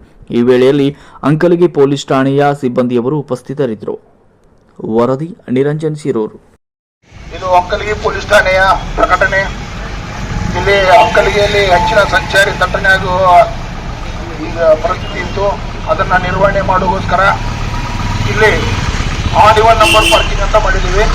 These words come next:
Speaker 2: ಒಂದು ದಿನ ಈ ಕಡೆ ಪಾರ್ಕಿಂಗ್ ಇರ್ತದೆ, ಒಂದು ದಿನ ಮತ್ತೆ ಆ ಕಡೆಗೆ ಪಾರ್ಕಿಂಗ್ ಇರ್ತದೆ.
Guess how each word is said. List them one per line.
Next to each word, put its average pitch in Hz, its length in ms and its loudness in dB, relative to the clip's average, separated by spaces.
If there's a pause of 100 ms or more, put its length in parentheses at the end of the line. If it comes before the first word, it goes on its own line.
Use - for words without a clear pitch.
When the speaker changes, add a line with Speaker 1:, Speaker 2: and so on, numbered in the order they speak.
(480)
Speaker 2:
ಒಂದು 214 220 2
ದಿನ 240 340 4
ಈ - 40 -4
ಕಡೆ 247 280 4
ಪಾರ್ಕಿಂಗ್ - 340 4
ಇರ್ತದೆ, 240 440 4
ಒಂದು 226 180 2
ದಿನ 240 80 4 (800)
ಮತ್ತೆ 208 220 4
ಆ 208 100 6
ಕಡೆಗೆ 226 340 4
ಪಾರ್ಕಿಂಗ್ 220 300 0
ಇರ್ತದೆ. 214 300 4